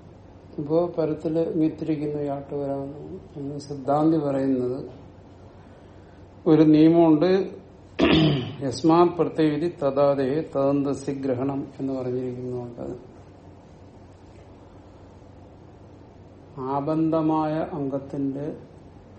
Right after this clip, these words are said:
പരത്തിൽ ഇങ്ങിത്തിരുന്നാലേ യാട്ട് വരത്തുള്ളൂ. ഇവിടെ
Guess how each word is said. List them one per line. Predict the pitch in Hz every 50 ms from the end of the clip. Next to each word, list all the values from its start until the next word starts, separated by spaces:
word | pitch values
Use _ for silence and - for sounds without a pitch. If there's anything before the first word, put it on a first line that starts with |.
| - - - - - - - - - - - - - - - - -
പരത്തിൽ | 135 135 131 139 135 131 - 147 139 147 180 - - - -
ഇങ്ങിത്തിരുന്നാലേ | 170 139 127 131 127 127 - 143 143 135 135 131 135 135 135 131 131 139 151 - - -
യാട്ട് | 170 135 127 123 - -
വരത്തുള്ളൂ. | 131 131 143 - - - 196 190 190 - - - - - - - - - - - - - - - - - - - - - - - - - - - - - - - - - - - - - - - - - - - - - - - - - - - - - - - - - - - - - - - - - - - - - - - - - -
ഇവിടെ | - 139 131 135 147 151 151 143 135 135 - -